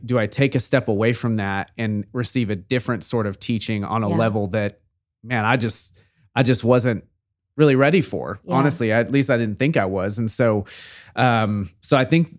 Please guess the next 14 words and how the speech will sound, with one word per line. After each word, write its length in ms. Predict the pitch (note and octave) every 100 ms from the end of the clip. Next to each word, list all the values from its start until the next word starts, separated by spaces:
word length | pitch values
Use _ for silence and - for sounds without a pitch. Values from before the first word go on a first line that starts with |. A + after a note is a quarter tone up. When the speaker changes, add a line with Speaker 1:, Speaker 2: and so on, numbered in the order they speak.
| _
Speaker 1:
my, 340 | C3+ B2+ A#2+ G#2+
my 160 | B2 G#2+
dad 640 | F2 B2+ C3+ C3+ A2 A2 A2+
and 140 | A#2
just 160 | A2+ B2
watching 540 | G#2+ A#2 A2 C3+ A#2
him 540 | G2 C3 A#2+ G2+ G2+
Speaker 2:
Mm-hmm. 280 | F#3 D#3+ F#3+
Speaker 1:
be 120 | B2
teachable 760 | A2+ - B2+ C3 G2+ G#2 G2+ G2
throughout 400 | - B2+ A2 G#2+
his 200 | G#2+ A#2
entire 640 | A2+ F#2+ - - A#2+ B2 C3
career, 580 | - C3+ A#2 F#2+ E2+